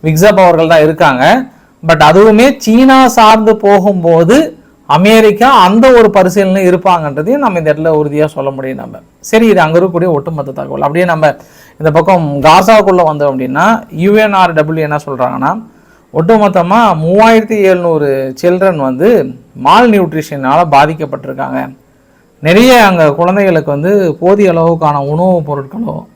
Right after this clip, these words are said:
மீது எதுவுமே சென்றடையல. ரொம்ப ஒரு கிரிட்டிக்கல் கண்டிஷன்ல வந்து இருக்காங்க. So அதனால ஹாஸ்டேஜஸ் அவங்க ஃப்ரீ பண்ணணும், போர் நிறுத்தத்தை கொண்டு வரணுன்றது ஐநா வந்து ரொம்ப கெஞ்சி கூத்தாடி கேட்டுக்கிறாங்க.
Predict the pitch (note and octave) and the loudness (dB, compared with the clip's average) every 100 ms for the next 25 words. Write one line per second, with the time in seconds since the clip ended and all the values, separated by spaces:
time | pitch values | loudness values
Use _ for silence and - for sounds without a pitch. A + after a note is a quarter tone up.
0 | _ _ _ _ D#3 D3+ F3 A3 G#3+ G#3+ | _ _ _ _ 0 2 4 4 2 0
1 | G#3 F3+ F3 F#3 D3+ C3+ C3 C3 - D#3+ | 0 -2 -2 -2 -2 -2 -4 -6 -6 -2
2 | G3 F3+ E3 G3+ G3+ A3+ A#3 A3 F3+ F3 | 2 2 0 -2 -2 -2 -2 -2 -4 -2
3 | F3+ D#3+ D3 D3 C#3 C3+ C3 C3+ C3 - | -2 -2 -4 -4 -4 -4 -6 -8 -12 -18
4 | _ _ _ _ _ D#3 C#3 C#3 D#3+ G#3+ | _ _ _ _ _ 0 2 2 2 4
5 | - F#3+ F#3+ A#3 G#3+ G#3 F#3+ E3+ E3 F#3 | 4 2 2 2 2 2 0 -2 -2 -2
6 | F#3 F3 D#3+ D#3+ F3 - _ _ _ _ | -2 -2 -2 -4 -6 -12 _ _ _ _
7 | _ _ _ _ F#3 A3 G#3+ F#3 E3 D#3+ | _ _ _ _ 4 4 4 0 -2 -4
8 | D#3+ E3+ F#3+ F3+ D#3 C#3 F#3+ D#3+ G#3+ E3+ | 0 0 2 2 2 -2 -2 0 2 2
9 | F3 G3+ E3+ D3 F3+ G#3+ E3 C3+ D3 G3 | 2 0 -2 -2 0 0 0 0 -2 2
10 | G#3+ D#3 C3+ G3+ D3+ F#3+ G3 F#3 F#3 F3 | 2 2 0 -6 -6 -6 -4 -6 -2 0
11 | E3 E3+ D3 C#3 C3+ C#3+ | -2 -4 -8 -4 -4 -6